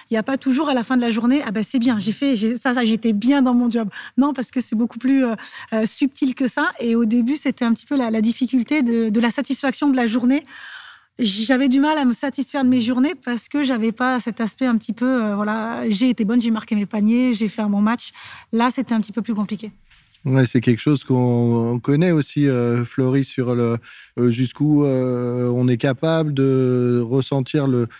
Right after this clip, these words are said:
Speaker 2: le vrai travail d'accompagnement que tu fais, euh, au quotidien. Des fois, c'est pas facile, hein, de,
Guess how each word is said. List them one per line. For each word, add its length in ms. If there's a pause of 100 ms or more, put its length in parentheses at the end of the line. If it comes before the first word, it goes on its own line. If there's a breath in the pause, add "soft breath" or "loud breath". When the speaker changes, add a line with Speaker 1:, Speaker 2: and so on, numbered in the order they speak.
(280 loud breath)
Speaker 2:
le 80
vrai 200
travail 320
d'accompagnement 1000
que 120
tu 160
fais, 140
euh, 440
au 80
quotidien. 400
Des 140
fois, 140
c'est 180 (180)
pas 100
facile, 300
hein, 140
de, 260